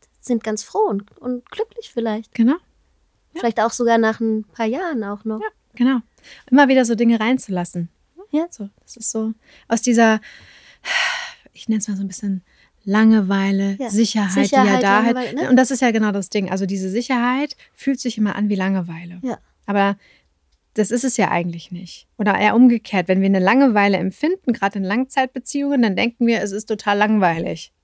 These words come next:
Speaker 2: Aber es ist sicher. Sicherheit fühlt sich ruhig an. Ja? Da ist kein Dopamin oder Adrenalin, was die ganze Zeit feuert. Ja, wir haben irgendwie Oxytocin, wir haben irgendwie, äh, so, es ist alles so, es fühlt sich so,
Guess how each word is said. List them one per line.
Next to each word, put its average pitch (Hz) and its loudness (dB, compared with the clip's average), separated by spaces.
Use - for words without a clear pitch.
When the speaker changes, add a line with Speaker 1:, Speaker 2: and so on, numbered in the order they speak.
Speaker 2:
Aber 247 4
es 214 -4
ist 233 0
sicher. 226 -2
Sicherheit 240 2
fühlt 262 -4
sich - -2
ruhig 208 4
an. 190 -2
Ja? 214 -4
Da - -6
ist 233 -2
kein 226 2
Dopamin 214 4
oder 196 2
Adrenalin, 196 0
was 180 -2
die 185 -8
ganze 185 -4
Zeit 175 -6
feuert. 180 -4
Ja, 233 -2
wir 226 0
haben 220 -2
irgendwie 214 -4
Oxytocin, 262 2
wir 202 -2
haben 190 -6
irgendwie, 185 -6
äh, - -14
so, 208 -4
es 208 -4
ist 220 -10
alles 247 -2
so, 247 -6
es 233 -10
fühlt 277 -10
sich 254 -8
so, 247 -2